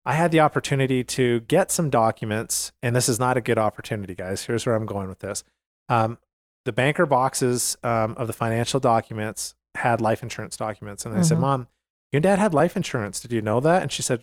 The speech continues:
Speaker 1: "We did." So called the insurance company. The insurance company said, "Oh, I'm really sorry. This policy lapsed three months ago."
Speaker 2: No.
Speaker 1: Three months.
Speaker 2: No.
Speaker 1: Three months before my dad passed away.
Speaker 2: Ugh.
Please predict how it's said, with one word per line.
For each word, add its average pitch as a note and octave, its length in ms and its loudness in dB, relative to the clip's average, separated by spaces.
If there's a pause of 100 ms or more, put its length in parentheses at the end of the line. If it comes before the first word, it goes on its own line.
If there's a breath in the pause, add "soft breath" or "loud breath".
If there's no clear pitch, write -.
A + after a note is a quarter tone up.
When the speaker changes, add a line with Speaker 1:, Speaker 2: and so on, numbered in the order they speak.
Speaker 1:
"We B2 120 0
did." D3+ 380 2 (540)
So C3+ 460 2 (340)
called E3 280 2
the G3 60 4
insurance F3+ 380 2
company. A#2+ 560 -4 (100)
The B2+ 80 -4
insurance C3 380 -6
company B2+ 360 -4
said, B2 380 -2
"Oh, F3+ 300 2
I'm E3 180 -2
really E3+ 200 2
sorry. D3 440 0
This C#3+ 220 -2
policy C#3 420 -4
lapsed C3 400 -2
three B2+ 160 -2
months B2 320 -4
ago." C3 200 2
Speaker 2:
No. C#4 680 4
Speaker 1:
Three D3 80 -8
months. G#3 480 0
Speaker 2:
No. B3+ 460 2
Speaker 1:
Three A#3+ 200 4
months A3 160 -4
before G3 320 2
my F#3+ 140 4
dad F#3 260 4
passed F3+ 240 -6
away. C4 120 2
Speaker 2:
Ugh. C4+ 560 2